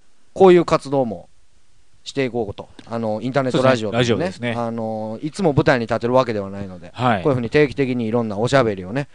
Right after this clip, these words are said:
Speaker 2: そうですね。
Speaker 1: フリートークですか？
Speaker 2: はい。
Speaker 1: させていただこうというわけで始まってるんですけれども。
Speaker 2: はい。
Speaker 1: あのー、どうですか？やっぱ緊張とかします？
Speaker 2: 緊張ちょっとしてますね、今だし。
Speaker 1: する。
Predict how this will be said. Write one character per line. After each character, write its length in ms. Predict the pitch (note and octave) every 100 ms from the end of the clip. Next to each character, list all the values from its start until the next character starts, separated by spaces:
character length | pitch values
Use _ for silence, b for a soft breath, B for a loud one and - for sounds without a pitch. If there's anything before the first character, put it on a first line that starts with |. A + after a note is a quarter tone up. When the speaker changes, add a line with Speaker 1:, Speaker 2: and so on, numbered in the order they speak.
| b
Speaker 2:
そ 100 | C#3+
う 40 | G#2+
で 40 |
す 40 |
ね。 80 | -
Speaker 1:
フ 40 | C3
リ 60 |
ー 40 | G#2
ト 100 | C3
ー 20 |
ク 60 |
で 100 | G2
す 80 | F2
か？ 200 | C#3 C3 -
Speaker 2:
は 300 | - B2+ G2+
い。 40 | D#2+
Speaker 1:
さ 140 | A2
せ 60 | -
て 60 |
い 40 | A2
た 80 | A#2
だ 160 | A#2
こ 140 | B2+ C#3+
う 40 |
と 80 | A2+
い 40 |
う 60 | G2
わ 80 | F#2+
け 60 |
で 60 | F#2
始 200 | G#2 G2+
ま 80 | G2+
っ 20 |
て 160 | - G#2+
る 60 | G2+
ん 80 | F#2
で 100 | F2+
す 80 | -
け 100 | G2+
れ 60 |
ど 140 | F2+ F#2
も。 100 | G2+
Speaker 2:
は 320 | G#2 G2+ G2+
い。 140 | F2+ D2+ -
Speaker 1:
あ 180 | A2+ A#2+
の 300 | A#2+ A2+ A2
ー、 40 |
ど 100 | B2+
う 40 | E3
で 60 |
す 60 | C#3
か？ 80 | A#2+
や 20 |
っ 40 |
ぱ 60 | -
緊 280 | - G3+ G#3
張 180 | G3+
と 80 | D3+
か 60 | G2
し 100 | -
ま 140 | C#3+
す？ 100 | - A#2 B B
Speaker 2:
緊 320 | - A#2+ A#2
張 340 | - G#2 A2 A2
ち 60 |
ょ 20 |
っ 60 | G#2 -
と 100 | A2
し 80 | -
て 80 | G#2+
ま 140 | G#2+
す 160 | - A2
ね、 160 | G#2
今 180 | G2 F#2
だ 140 | F2+
し。 280 | F2 F#2 E2+ - -
Speaker 1:
す 180 | - D3+
る。 240 | C#3+ A#2+